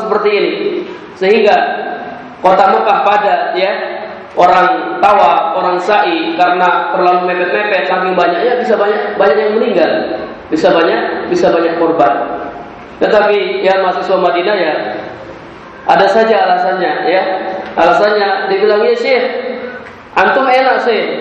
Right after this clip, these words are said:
tinggal sini selamanya, kita hanya sementara." Ya,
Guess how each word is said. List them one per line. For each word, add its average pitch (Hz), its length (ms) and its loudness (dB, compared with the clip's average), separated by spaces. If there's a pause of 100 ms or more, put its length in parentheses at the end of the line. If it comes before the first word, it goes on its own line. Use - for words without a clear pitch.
(220)
tinggal 208 320 4
sini 220 160 0
selamanya, 202 560 2
kita - 160 -2
hanya 262 160 0
sementara." 254 500 0 (920)
Ya, 185 200 4